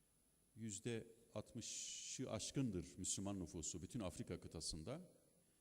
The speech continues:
Bugün yüzde otuza düşmüştür Müslüman nüfusu. Bir taraftan şöyle bir senaryo oluştu dünyada. Küresel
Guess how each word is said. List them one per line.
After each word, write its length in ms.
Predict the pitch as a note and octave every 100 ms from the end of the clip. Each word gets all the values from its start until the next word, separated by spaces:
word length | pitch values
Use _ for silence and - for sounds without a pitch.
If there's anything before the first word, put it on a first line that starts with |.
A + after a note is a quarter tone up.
| _
Bugün 220 | C3+ C3 C3
yüzde 260 | B2 A2
otuza 440 | A#2 G2+ - G2+ E2+
düşmüştür 720 | - E2 C#2+ - - - - - -
Müslüman 440 | D#2 - D#2 D2+
nüfusu. 460 | C#2 D2+ C2+ - - - - _ - _ _ _ _ _ _ _ _ - -
Bir 60 | C3
taraftan 580 | A#2 G#2 - G#2+ F#2+ - - - - - - - - - - - - - - - - - _ -
şöyle 380 | - G#3+ F#3+
bir 120 | D3 B2+
senaryo 640 | - C3 B2 A2 G2+ E2+ - - - - - -
oluştu 720 | G2 F2 - - C#3 E3+ C3
dünyada. 640 | G#2 F2+ E2 D#2 B2 F#3 F#3 - - -
Küresel 500 | - A#2+ B2 D#3 D3